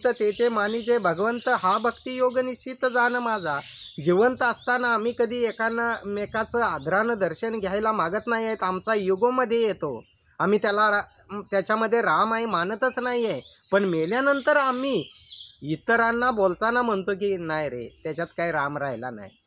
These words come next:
म्हणजे राम मनुष्यामध्ये आहे हे तुम्ही तिथं सिद्ध करता. बर, सिद्ध करता ते करता,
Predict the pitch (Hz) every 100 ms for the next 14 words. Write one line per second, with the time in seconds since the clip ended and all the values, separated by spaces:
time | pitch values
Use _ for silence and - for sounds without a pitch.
0 | _ - 160 190 208 269 196 - _ _
1 | _ _ - 135 160 190 262 285 277 -
2 | - 175 202 233 - 240 233 220 240 175
3 | 196 208 190 135 156 _ _ _ _ 196
4 | 233 247 240 247 247 269 - 285 277 302
5 | 269 - 208 208 - - - - - _
6 | - - - - _ _ _ - 135 240
7 | 127 - - 202 214 294 277 240 285 294
8 | 302 269 233 - 143